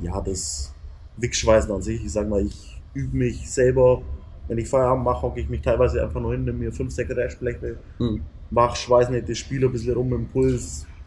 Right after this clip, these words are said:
Speaker 1: Jetzt zur Zeit versuche ich mir gerade ein bisschen das Freihandpendeln beizubringen.
Speaker 2: Okay.
Speaker 1: Einfach nur, ich werd's in
Speaker 2: Um
Speaker 1: meiner
Speaker 2: wei-,
Speaker 1: Branche
Speaker 2: weiter
Speaker 1: nie
Speaker 2: zu
Speaker 1: brauchen.
Speaker 2: Ja, ja, aber ums Max, ja, ich weiß,
Speaker 1: Aber
Speaker 2: was du
Speaker 1: mich
Speaker 2: meinst.
Speaker 1: interessiert's.
Speaker 2: So geht mir das, wenn ich mal, mal so ein, äh, Winkel-, äh, also ein Rahmenprofil irgendwie schweiß.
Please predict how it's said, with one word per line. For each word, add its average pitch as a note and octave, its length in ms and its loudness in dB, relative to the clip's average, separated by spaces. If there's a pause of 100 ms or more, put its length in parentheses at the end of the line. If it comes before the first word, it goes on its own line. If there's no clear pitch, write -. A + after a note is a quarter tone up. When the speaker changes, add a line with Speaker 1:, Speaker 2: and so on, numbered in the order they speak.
(340)
Speaker 1:
Jetzt A#2 280 2
zur B2 100 -6
Zeit B2 200 4
versuche B2+ 280 -2
ich B2 80 0
mir A#2+ 140 -2
gerade A2+ 220 4
ein A2 40 0
bisschen A2+ 160 -4
das - 100 -12
Freihandpendeln C3 680 2
beizubringen. B2 680 2
Speaker 2:
Okay. A2+ 280 0 (300)
Speaker 1:
Einfach C3 300 2
nur, C#3 300 4
ich A2 160 -8
werd's C#3+ 440 2 (200)
in B2 100 0
Speaker 2:
Um A2+ 60 4
Speaker 1:
meiner C3 140 8
Speaker 2:
wei-, C#3 60 10
Speaker 1:
Branche D3+ 360 8
Speaker 2:
weiter D3+ 100 6
Speaker 1:
nie E3 80 6
Speaker 2:
zu - 100 2
Speaker 1:
brauchen. - 300 8
Speaker 2:
Ja, A2 100 8
ja, C#3 160 6
aber C3+ 240 6
ums C#3 160 -2
Max, C#3+ 220 0
ja, A#2+ 140 4
ich C3 80 2
weiß, - 20 -8
Speaker 1:
Aber B2 120 8
Speaker 2:
was C3 60 8
du C3+ 60 4
Speaker 1:
mich C3 100 2
Speaker 2:
meinst. G#2+ 180 2
Speaker 1:
interessiert's. C3+ 580 2 (720)
Speaker 2:
So - 120 -6
geht A#2 180 2
mir C3+ 80 4
das, B2+ 140 4
wenn B2+ 80 4
ich B2 60 4
mal, A#2+ 180 4 (100)
mal A2+ 140 2
so A2 120 -2
ein, G#2+ 140 2
äh, F#2 200 0
Winkel-, C3+ 280 0
äh, - 260 -2
also F#2+ 180 -2
ein G2 60 0
Rahmenprofil A#2+ 600 -2
irgendwie A2+ 220 0
schweiß. A#2 460 2